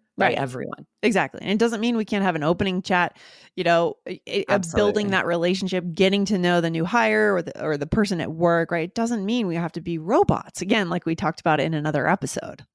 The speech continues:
Speaker 2: okay?
Speaker 1: Exactly, right? This, of course, would come after lots of chit chat and we're being
Speaker 2: Yeah.
Speaker 1: informal. But then when
Speaker 2: Yeah.
Speaker 1: you go to describe the process, it makes sense to use passive. Like, "Let's go through this role play." You say,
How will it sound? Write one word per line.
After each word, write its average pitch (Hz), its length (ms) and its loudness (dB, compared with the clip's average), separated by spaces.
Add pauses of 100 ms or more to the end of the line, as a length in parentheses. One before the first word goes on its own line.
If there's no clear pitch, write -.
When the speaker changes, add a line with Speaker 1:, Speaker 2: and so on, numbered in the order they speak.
Speaker 2:
okay? 160 300 2
Speaker 1:
Exactly, 156 540 0
right? 165 240 4
This, 254 140 0
of 185 120 -2
course, 175 280 4
would 165 100 2
come 165 180 0
after 147 280 2
lots 147 240 0
of 170 200 0 (280)
chit 277 240 2
chat 233 340 4
and 175 240 0
we're 170 120 2
being 220 340 2
Speaker 2:
Yeah. 190 80 0
Speaker 1:
informal. 196 640 2
But 143 160 -2
then 170 160 0
when 170 140 2
Speaker 2:
Yeah. - 20 2
Speaker 1:
you 156 40 0
go 175 120 4
to 175 100 -2
describe 160 420 -4
the 151 60 -8
process, 190 680 -2
it - 40 -20 (360)
makes 160 260 -6
sense 156 320 -4
to 151 120 -8
use 123 360 -6
passive. 185 400 -4
Like, - 240 -10
"Let's 190 180 -8
go 262 120 -6
through 240 160 -8
this 185 200 -6
role 147 140 2
play." 147 220 2
You 131 160 -2
say, 131 420 2